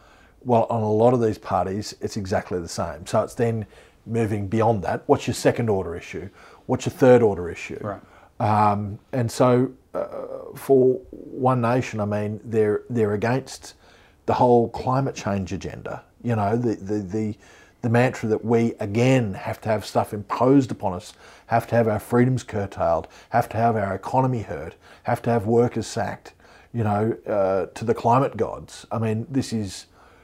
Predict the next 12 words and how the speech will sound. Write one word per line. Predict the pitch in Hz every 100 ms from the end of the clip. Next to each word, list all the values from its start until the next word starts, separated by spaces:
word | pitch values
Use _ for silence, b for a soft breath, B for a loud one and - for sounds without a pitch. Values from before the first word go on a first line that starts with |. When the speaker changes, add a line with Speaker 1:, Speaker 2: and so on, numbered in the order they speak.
| b b
Speaker 1:
uh, | - -
nonsense. | 135 143 135 73 - -
So | - 123 113 110 -
we're | 113
opposed | 107 - 123 120 - - b b b
to | - 117
that | 117
as | 101 90
well, | 123 135 - - 98 -
uh, | 104 85 -
outright, | 123 156 - - - - _ _
outright. | - 135 - 82 -